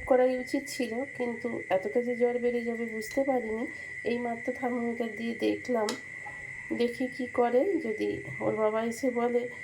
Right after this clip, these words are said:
"না চিকেন দিও না, অন্য কিছু করে দাও, একটু চিকেন ফ্রিজে আছে তাহলে স্যুপ মতো করে দেবো।"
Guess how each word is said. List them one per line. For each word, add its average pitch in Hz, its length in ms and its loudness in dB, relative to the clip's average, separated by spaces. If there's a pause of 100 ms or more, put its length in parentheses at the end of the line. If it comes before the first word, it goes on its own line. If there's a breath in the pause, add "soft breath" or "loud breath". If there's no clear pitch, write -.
(260 loud breath)
"না 233 120 2
চিকেন 240 420 0
দিও 254 220 4
না, 247 120 0
অন্য - 460 4
কিছু 254 220 -10
করে 262 320 -2
দাও, 240 200 -4 (360 loud breath)
একটু 247 220 -4
চিকেন 240 380 -4
ফ্রিজে 247 280 0
আছে 247 240 0
তাহলে 247 220 -2
স্যুপ 254 340 -2
মতো 247 240 2
করে 185 300 2
দেবো।" 160 380 2